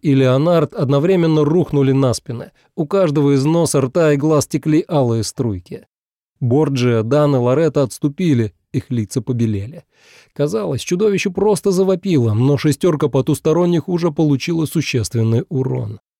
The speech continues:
Бибер наклонился к Борджиа, его скрюченные суставы затрещали, раздались выстрелы, Борджиа и Дан выпустили по несколько пуль, но ни одна из них не причинила сколь-нибудь существенного вреда чудовищу.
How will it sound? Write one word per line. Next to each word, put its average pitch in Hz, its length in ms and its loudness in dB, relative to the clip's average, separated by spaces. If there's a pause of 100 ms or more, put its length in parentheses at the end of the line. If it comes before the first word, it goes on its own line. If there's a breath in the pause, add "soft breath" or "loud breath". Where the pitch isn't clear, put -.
(340)
Бибер 139 640 2
наклонился 156 720 0
к 139 80 -2
Борджиа, 131 600 2 (300 soft breath)
его 123 280 2
скрюченные 143 560 0
суставы 139 500 0
затрещали, 131 800 0 (380 soft breath)
раздались 147 500 2
выстрелы, 147 640 2 (160)
Борджиа 156 560 -2
и 156 220 -2
Дан 165 360 0
выпустили 160 520 0
по 160 140 0
несколько 151 440 -2
пуль, 170 340 0 (340 soft breath)
но 190 180 -2
ни 160 100 2
одна 151 440 2
из 131 120 2
них 156 240 0
не 143 140 2
причинила 151 560 2
сколь-нибудь 135 640 0
существенного 127 840 0
вреда 117 380 0
чудовищу. 110 680 -6